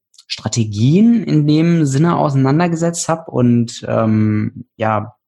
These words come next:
Blogs und Webseiten durchgescrollt hab nach verschiedenen Forex-Strategien, wie man da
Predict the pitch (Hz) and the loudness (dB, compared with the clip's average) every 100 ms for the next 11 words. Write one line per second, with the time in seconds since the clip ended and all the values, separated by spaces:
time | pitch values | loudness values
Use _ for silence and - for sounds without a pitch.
0 | _ 113 131 139 - 131 117 131 - 139 | _ 0 0 -2 -2 0 0 -2 -2 -4
1 | 135 127 127 143 143 - 131 - - - | -2 -2 0 0 -2 -4 -4 -6 -8 -2
2 | 135 135 123 123 123 120 123 - - 120 | -2 -2 -4 -4 -2 0 -2 -6 -10 -8
3 | - 135 131 123 120 120 - 139 139 - | -2 2 4 4 2 0 -2 -2 -2 -6
4 | - 135 139 127 117 135 139 127 127 123 | -6 -6 -4 -4 0 0 2 0 0 0
5 | 120 120 | -2 -4